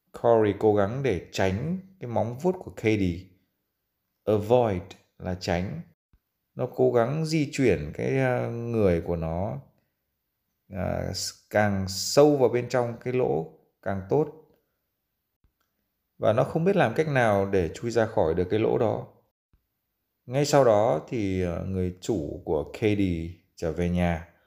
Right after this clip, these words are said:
Owner là người chủ. Và chủ của con mèo này nhìn thấy rằng ngôi nhà rất là bừa bộn. A mess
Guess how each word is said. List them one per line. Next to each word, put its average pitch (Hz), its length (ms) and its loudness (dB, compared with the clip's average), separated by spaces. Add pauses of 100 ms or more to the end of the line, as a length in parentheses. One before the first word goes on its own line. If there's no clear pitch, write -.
(440)
Owner 98 440 2
là 85 100 -4
người 85 260 -4
chủ. 67 440 -6 (1400)
Và 87 600 2 (1000)
chủ 92 220 -2
của 87 80 -6
con 113 200 2
mèo 98 200 4
này 90 200 2
nhìn 92 280 -2
thấy 92 220 0
rằng 95 380 -2
ngôi 104 160 -2
nhà 90 320 2
rất 143 160 2
là 151 60 4
bừa 98 200 2
bộn. 90 220 2 (1080)
A 107 100 0
mess 113 580 0